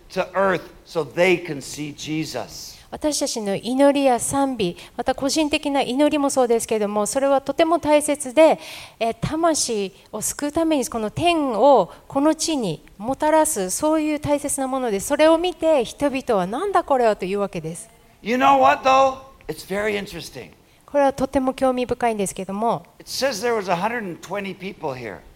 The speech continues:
Speaker 2: えっと、ここで百二十名ほどと書いています。
Speaker 1: But in First Corinthians fifteen、
Speaker 2: 第一コリントの十五章では、
Speaker 1: Paul told us that Jesus appeared to more than five hundred brethren.
Speaker 2: パウロは、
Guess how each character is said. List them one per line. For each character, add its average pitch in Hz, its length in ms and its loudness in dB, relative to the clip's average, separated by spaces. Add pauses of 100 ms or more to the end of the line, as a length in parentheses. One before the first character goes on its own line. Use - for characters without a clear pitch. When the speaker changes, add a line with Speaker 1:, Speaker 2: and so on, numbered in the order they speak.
(120)
Speaker 2:
え 185 40 -20
っ - 20 -18
と、 175 120 -14
こ 220 140 -8
こ 254 160 -2
で 220 100 0
百 254 320 -4
二 330 220 0
十 339 320 0
名 320 240 2
ほ 339 180 2
ど 294 140 4
と 196 160 -2
書 196 80 0
い 185 60 -2
て 170 100 -6
い 160 40 -6
ま 151 200 -8
す。 - 160 -8
Speaker 1:
But 226 100 -2
in 226 100 -4
First 262 360 -4
Corinthians 240 580 -4
fifteen、 185 880 -6 (480)
Speaker 2:
第 277 180 4
一 285 160 -6
コ 311 140 0
リ 311 120 0
ン 302 60 -4
ト 277 100 -2
の 226 120 -6
十 240 220 -2
五 262 140 2
章 202 180 -2
で 165 100 -4
は、 180 340 -4
Speaker 1:
Paul 254 300 6
told 247 420 4
us - 640 0 (200)
that 190 200 -2
Jesus 240 720 -2
appeared 202 640 0
to 196 100 -4
more 190 200 2
than 170 120 -6
five 170 320 0
hundred 175 380 -8
brethren. 104 380 -10 (680)
Speaker 2:
パ 339 200 0
ウ 349 40 2
ロ 302 180 2
は、 285 320 4